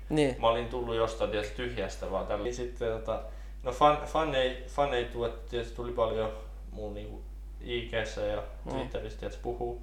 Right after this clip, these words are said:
Speaker 1: Joo.
Speaker 2: Kun ei, ei saanut, ää, viruksen takia ei saanut olla katsojia peleissä.
Speaker 1: Niin.
Speaker 2: Oli joku pari sataa, mut ne oli niinku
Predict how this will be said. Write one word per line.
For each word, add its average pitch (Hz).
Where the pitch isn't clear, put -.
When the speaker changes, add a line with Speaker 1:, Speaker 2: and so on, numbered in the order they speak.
Speaker 1:
Joo. 117
Speaker 2:
Kun 127
ei, 123
ei 123
saanut, 123
ää, 120
viruksen 120
takia 110
ei 113
saanut 110
olla 120
katsojia 110
peleissä. 104
Speaker 1:
Niin. 135
Speaker 2:
Oli 117
joku 113
pari 113
sataa, 104
mut 107
ne 107
oli 101
niinku 101